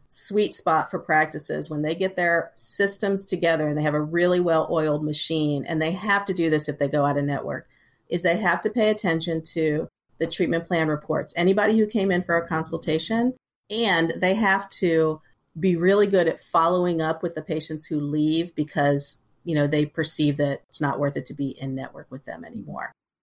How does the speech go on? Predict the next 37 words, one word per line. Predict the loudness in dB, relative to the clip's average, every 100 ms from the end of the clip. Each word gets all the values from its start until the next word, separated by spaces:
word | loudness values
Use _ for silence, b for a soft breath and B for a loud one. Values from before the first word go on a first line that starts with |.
| -2
The | 2
reactivation | 4 4 2 4 4 2 0 -2
piece, | -2 -2 0 -4 -6 _
you | -10 -2 0
hit | 2 4
on | 2
it. | 0 -4
It's | -6
huge. | 0 4 4 2 -2 _ _ _ _ -4
I | 0
have | 2
this | 0 -2
plan | -2 0 2 2
where | 2 2
I |
have | 2 0 2
them, | 2 2 -2 _
you | -2
know, | 0 0
reach | 0 0 2
out | 2
at | 0
different | -4 -4 -4
intervals | -2 -4 -2 -2 -2
after | -2 -2
they | -4 -2
leave | -2 -4
the | -6
practice | -4 -4 -4 -4 -4 -2
or | -2
they | -2 -2
say | 0 2
they're | 2
gonna | 0 -2
leave | -2 -4
the | -6
practice | -6 -4 -4 -4 -4 -6